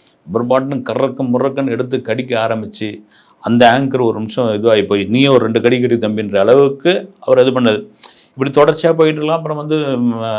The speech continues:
லியோ படத்துல வந்து அவருக்கு நாங்க மன்சூர் அலிகானை எப்படியெல்லாம் எதிர்பார்த்தோம், இது மாதிரியான இதெல்லாம் வந்துருச்சு அப்படி இப்படிலாம் சொல்லிட்டு இருந்தாங்க.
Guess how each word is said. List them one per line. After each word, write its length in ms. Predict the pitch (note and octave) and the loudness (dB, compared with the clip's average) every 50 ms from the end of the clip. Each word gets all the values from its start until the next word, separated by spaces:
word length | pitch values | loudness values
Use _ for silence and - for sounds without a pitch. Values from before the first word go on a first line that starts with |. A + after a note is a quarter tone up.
| G#2+ G#2 G#2 - - | -4 -4 -6 -4 -2
லியோ 260 | A#2+ C3 C#3+ C#3 C3 B2 | 0 2 2 2 4 4
படத்துல 320 | B2+ A#2+ A#2+ A#2+ A#2 A#2 | 2 2 2 0 0 0
வந்து 580 | A2+ A2 G#2 G#2 A2 G#2+ G#2 G#2 G2+ G2+ - - | 0 0 -2 -2 -2 -2 0 -2 -2 -4 -6 -8
அவருக்கு 640 | - G#2+ G#2+ G#2+ G#2 G#2 G#2 G#2 G2+ G2 G2 G2+ | -4 -2 -2 -2 -2 -2 -2 -2 -2 -2 -2 -4
நாங்க 360 | G#2 G#2+ A2 G#2+ G2+ G2 G#2 | -4 -4 -6 -6 -6 -8 -8
மன்சூர் 220 | A2 A2 - C3+ A#2+ | -8 -6 -6 -6 -4
அலிகானை 280 | A2+ G#2+ G#2+ G#2 G#2 G#2 | -4 -4 -6 -6 -6 -6
எப்படியெல்லாம் 400 | G2 G2 G2+ G2+ G#2 G#2+ G#2+ G#2+ | -4 -4 -4 -4 -4 -4 -6 -6
எதிர்பார்த்தோம், 600 | G#2 A2 G#2 G2 G2+ G2+ G2+ - A2 G#2 G#2 G#2+ - _ _ _ _ _ _ _ | -6 -6 -4 -2 -2 -2 -2 -4 -8 -12 -12 -12 -14 _ _ _ _ _ _ _
இது 100 | - A2 | -8 -4
மாதிரியான 360 | G#2+ G#2+ G#2 G#2+ G#2+ G#2+ G#2+ | -2 -2 -2 -2 -2 -2 -4
இதெல்லாம் 320 | G#2 G#2 G#2 G#2 G#2 G2+ G#2 | -2 -2 -2 -2 -2 -2 -4
வந்துருச்சு 340 | G2+ G2 G2+ - - - A2 | -4 -4 -6 -8 -6 -4 -2
அப்படி 200 | G#2 G2 G2 G2 | -2 0 0 -2
இப்படிலாம் 300 | F#2+ G2+ A2+ A#2+ A#2+ - | -2 -2 -4 -4 -4 -2
சொல்லிட்டு 240 | A2+ A#2 A2+ G#2+ | -2 -2 -2 -2
இருந்தாங்க. 400 | G2+ G2+ G2 G2 G2 A2 B2 - | -2 -4 -4 -2 0 -2 -2 -2